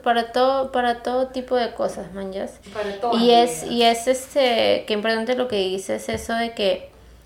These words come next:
Speaker 1: o sea, nosotras lo hemos visto, ¿me entiendes? En, en nuestras familias, este, por la cultura en, en la que vivimos, pero también es, es, yo pienso que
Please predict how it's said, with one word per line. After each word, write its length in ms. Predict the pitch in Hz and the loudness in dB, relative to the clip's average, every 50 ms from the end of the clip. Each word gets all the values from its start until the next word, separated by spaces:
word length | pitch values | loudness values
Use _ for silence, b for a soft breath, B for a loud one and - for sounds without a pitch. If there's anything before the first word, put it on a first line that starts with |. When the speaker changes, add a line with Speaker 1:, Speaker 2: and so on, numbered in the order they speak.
| B B B B - - | B B B B -20 -18
Speaker 1:
o 40 | 294 | -10
sea, 200 | - - 202 202 | -4 -2 0 0
nosotras 720 | 196 196 190 - 220 202 - 208 220 233 220 - - - - - - - - - | 0 0 0 -2 -2 -2 0 -2 -2 -2 -4 -8 -14 -16 -18 -20 -20 -20 -14 -6
lo 140 | 220 208 208 | -4 -2 0
hemos 220 | 202 208 208 208 226 | 0 0 -2 -2 -4
visto, 240 | 226 208 - - | -6 -6 -4 -6
¿me 80 | 185 185 | -6 -6
entiendes? 400 | 180 180 180 175 175 185 190 - | -4 -4 -4 -4 -4 -6 -6 -6
En, 200 | 208 196 196 190 - | -6 -6 -6 -6 -8
en 200 | - 202 202 196 196 | -6 -6 -4 -4 -4
nuestras 260 | 196 190 - 196 196 | -4 -4 -6 -6 -6
familias, 600 | 196 190 196 196 196 196 208 214 240 262 - - B B B B B B B - - - | -4 -4 -2 0 0 2 2 2 2 2 -2 -6 B B B B B B B -18 -4 0
este, 800 | - 202 202 202 - - - - 196 190 185 185 180 - - - - - | 2 2 2 2 -2 -6 0 2 4 4 4 2 0 -2 -6 -12 -16 -2
por 160 | - 202 196 | 0 2 4
la 140 | 185 185 185 | 4 2 2
cultura 380 | 185 185 185 - 202 202 202 202 | 0 -2 -2 0 2 2 2 2
en, 60 | 208 208 208 | 0 -2 -4
en 120 | - 220 202 | -4 -4 -4
la 120 | 202 190 | -4 -4
que 120 | 190 190 180 | -2 -2 -2
vivimos, 500 | 180 180 185 185 185 190 190 202 226 226 | -2 -2 -2 -4 -4 -4 -4 -6 -6 -4
pero 200 | - - 196 196 | -2 0 0 0
también 400 | 190 180 175 180 180 185 190 196 | 0 -2 -4 -2 -2 -2 -2 -2
es, 220 | 202 202 214 208 202 - - - - - | -4 -4 -4 -6 -6 -8 -12 -20 -14 -6
es, 420 | - 220 202 196 190 - - - b b b b b b b b - | -2 0 0 0 -2 -4 -12 -18 b b b b b b b b -6
yo 160 | 226 208 202 | -4 -2 -2
pienso 400 | - 220 208 208 202 - 226 226 | 0 0 -2 -2 -2 -4 -6 -4
que 380 | - 214 196 190 - - - - | 0 0 2 2 0 -2 -6 -14